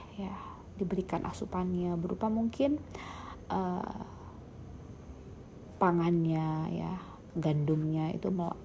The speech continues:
melalui proses halalan thayyiban, memberikan segala apa yang dibutuhkan, ya, oleh keluarga ini sebagai, ya, saling bahu membahu, saling bantu membantu, ya,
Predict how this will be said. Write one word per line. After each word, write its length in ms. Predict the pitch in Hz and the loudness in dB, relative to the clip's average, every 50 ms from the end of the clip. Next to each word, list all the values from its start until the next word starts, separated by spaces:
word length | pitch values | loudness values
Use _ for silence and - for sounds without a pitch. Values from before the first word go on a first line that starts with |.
| - - 180 | -4 -4 -2
melalui 400 | 165 160 160 160 165 170 180 180 | 0 0 2 4 4 4 4 6
proses 480 | 165 160 160 - - 208 214 226 - - - - - - - - - - - | 6 4 4 6 6 6 6 6 4 0 -10 -10 -10 -10 -10 -10 -10 -2 4
halalan 400 | - 214 202 185 185 175 175 175 | 8 8 10 10 10 8 8 6
thayyiban, 640 | 180 160 160 160 165 156 156 175 175 160 165 170 165 | 4 2 2 2 2 0 0 0 0 0 0 0 2
memberikan 480 | 160 156 156 156 170 - - 175 175 - | 2 4 4 2 2 2 2 0 0 0
segala 480 | - 165 160 156 160 156 160 180 196 | -2 0 2 4 4 4 4 4 4
apa 240 | - 185 - - 190 | 2 0 0 2 4
yang 100 | 196 208 | 6 6
dibutuhkan, 560 | 208 196 196 233 - - - - 269 285 285 - - - - - - | 8 8 8 6 4 2 0 2 4 4 4 2 -4 -10 -12 -6 -2
ya, 180 | 208 196 196 208 - - - - - - - - - - - | 0 0 0 0 -2 -6 -12 -12 -12 -10 -10 -10 -10 -10 0
oleh 240 | - 196 196 196 190 190 | 4 6 8 8 6 4
keluarga 340 | - - 190 185 180 - 185 | 2 0 0 2 2 4 4
ini 240 | 180 190 202 220 226 | 4 4 4 4 2
sebagai, 720 | - - - 214 208 208 - 233 233 254 269 285 277 277 | 2 2 2 2 2 4 6 6 8 8 8 8 6 2
ya, 240 | - 202 202 202 196 196 - - | 0 0 -2 -2 -2 -4 -6 -10
saling 640 | - - - 233 208 202 202 202 202 202 208 233 - - - | -10 0 6 8 8 10 10 8 6 4 2 0 -2 -4 -4
bahu 400 | 175 175 170 185 185 - - 240 | 2 4 6 6 6 6 6 8
membahu, 720 | 233 226 214 196 180 175 180 180 - - 226 240 247 254 - - - - - - - | 8 8 8 8 6 6 4 4 4 4 6 6 6 4 2 -2 -10 -10 -12 -12 -12
saling 400 | - - - 185 180 170 151 151 | -2 2 4 4 6 6 4 4
bantu 320 | 160 160 165 175 185 185 | 4 2 2 0 0 2
membantu, 880 | 185 175 165 165 165 165 165 175 175 - - 240 233 247 262 277 262 240 | 2 4 4 4 2 2 0 -2 -4 -4 0 2 4 4 4 4 4 4
ya, 240 | 220 214 214 247 | 4 4 2 2